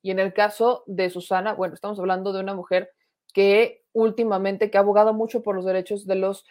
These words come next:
afromexicanos, por ejemplo, por el tema de la cultura. Entonces, estamos viendo que Morena le está tirando fuerte. Acuérdense que incluso, eh, el doctor Jalife había dicho que Susana Harp era como el, el, digamos que el gallo de Morena en Oaxaca, pero ya oficialmente Susana se registra como candidata. Entonces,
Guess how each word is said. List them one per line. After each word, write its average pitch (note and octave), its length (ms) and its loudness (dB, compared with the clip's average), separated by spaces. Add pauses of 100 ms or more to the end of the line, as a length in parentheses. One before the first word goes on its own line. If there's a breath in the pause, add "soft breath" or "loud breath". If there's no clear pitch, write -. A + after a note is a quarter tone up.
(160 soft breath)
afromexicanos, F#3+ 880 -2
por F3+ 140 -2
ejemplo, F3+ 580 -4
por G#3+ 140 4
el G3 100 -2
tema F#3+ 220 -2
de F3+ 60 -2
la F3 160 -4
cultura. F3+ 500 -2
Entonces, G3+ 380 -4
estamos A#3+ 280 -2
viendo A#3+ 240 -2
que B3+ 80 -4
Morena A3 340 -2 (280 soft breath)
le G3+ 80 2
está C4 160 4
tirando D4 340 0
fuerte. G#3+ 240 2
Acuérdense C#4 400 2
que B3 80 -6
incluso, A#3+ 500 0
eh, - 140 -4
el G3+ 100 -4
doctor G#3 260 0
Jalife C4 300 -2
había B3 160 4
dicho A#3 280 -2
que G3+ 80 -6
Susana G#3+ 380 -4
Harp G#3+ 200 0 (400 soft breath)
era G#3+ 220 2
como F#3 340 0
el, E3+ 500 -2 (460)
el, F#3+ 240 -2 (100)
digamos A3 320 4
que - 80 -2
el G3 120 2
gallo A3 320 4
de F#3+ 80 -4
Morena F3+ 260 -4
en G3+ 100 -4
Oaxaca, A3+ 380 -2
pero F#3+ 160 0
ya G#3 140 8
oficialmente G3+ 720 -2
Susana F#3 340 -6
se F3+ 220 0
registra F3+ 460 -6
como E3+ 180 -10
candidata. D3 400 -10
Entonces, A3+ 400 0